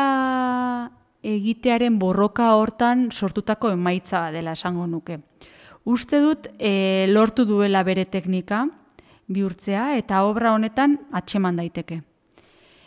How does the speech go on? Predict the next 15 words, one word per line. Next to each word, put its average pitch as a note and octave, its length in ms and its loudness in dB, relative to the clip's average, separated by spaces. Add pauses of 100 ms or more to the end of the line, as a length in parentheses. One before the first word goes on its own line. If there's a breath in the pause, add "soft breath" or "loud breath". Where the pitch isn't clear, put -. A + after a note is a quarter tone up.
(160 soft breath)
E, G3+ 160 -6
teknika, B3+ 600 -2
oi, G3 320 -2
teknika, F#3+ 560 -4
em, F#3 460 -4
formatoa G3+ 520 0
da C#4 100 2
hirurogei G3 420 0
bider A3+ 240 0
larogei F#3 360 -4
zentimetrotako F3+ 920 -4
paper G3 320 -2
gaineko F3+ 460 -4
tiza E3+ 320 -14
bada. F3 260 -12